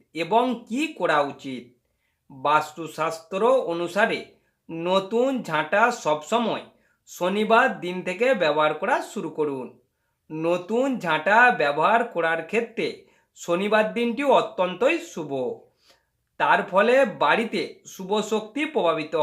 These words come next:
হয়। পুরানো ঝাঁটা ফেলে দেওয়ার আগে কয়েকটি নিয়ম মানা কিন্তু খুব দরকার। যে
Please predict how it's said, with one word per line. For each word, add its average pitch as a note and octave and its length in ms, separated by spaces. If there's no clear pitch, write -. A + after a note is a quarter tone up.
হয়। B2+ 280
পুরানো F3+ 420
ঝাঁটা E3 380
ফেলে D#3+ 300
দেওয়ার G3+ 300
আগে F3+ 320
কয়েকটি F#3+ 520
নিয়ম F#3 380
মানা F#3+ 240
কিন্তু B3 300
খুব C#4 240
দরকার। D3 540
যে D3+ 320